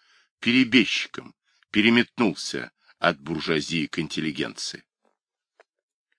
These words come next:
"Опера тоже гибридный жанр", возразила Люда. Ласточкин тревожно на неё взглянул.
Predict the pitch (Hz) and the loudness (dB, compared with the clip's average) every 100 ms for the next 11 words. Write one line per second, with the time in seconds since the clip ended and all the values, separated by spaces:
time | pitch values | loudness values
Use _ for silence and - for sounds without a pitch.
0 | _ _ _ _ _ - _ - 117 113 | _ _ _ _ _ -20 _ 6 6 8
1 | 135 151 175 160 208 220 254 233 185 135 | 8 8 8 10 10 10 2 0 4 4
2 | 92 78 80 76 82 64 64 - 80 82 | 2 0 -2 0 0 0 -8 -6 -4 -2
3 | 73 69 65 64 62 - - _ _ _ | -2 -4 -6 -8 -10 -18 -20 _ _ _
4 | _ _ _ _ _ _ _ _ _ _ | _ _ _ _ _ _ _ _ _ _
5 | _ 101 113 196 - 202 185 - 175 170 | _ 0 2 2 2 0 0 0 -2 2
6 | 160 131 135 143 147 147 139 131 127 98 | 0 4 4 4 2 -2 -2 -2 -2 0
7 | 98 95 87 107 90 76 73 71 | -2 -2 -4 -2 -2 -2 -4 -6